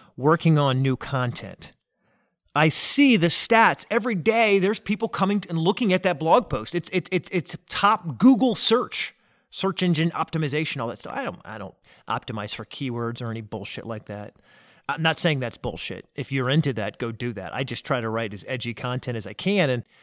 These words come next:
let great people find it. That's not necessarily a great strategy for success, mind you. I'm just telling you what I do. But isn't it interesting the number two blog post of all time I've ever written is about how, what to do when people treat you unfairly?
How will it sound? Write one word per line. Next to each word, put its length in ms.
let 200
great 220
people 220
find 360
it. 100
That's 180
not 160
necessarily 460
a 20
great 260
strategy 380
for 160
success, 540
mind 260
you. 160
I'm 140
just 160
telling 260
you 100
what 140
I 80
do. 300
But 180
isn't 220
it 80
interesting 420
the 100
number 400
two 540
blog 380
post 260
of 100
all 220
time 320
I've 140
ever 200
written 560
is 120
about 380
how, 220
what 280
to 60
do 120
when 80
people 240
treat 240
you 60
unfairly? 360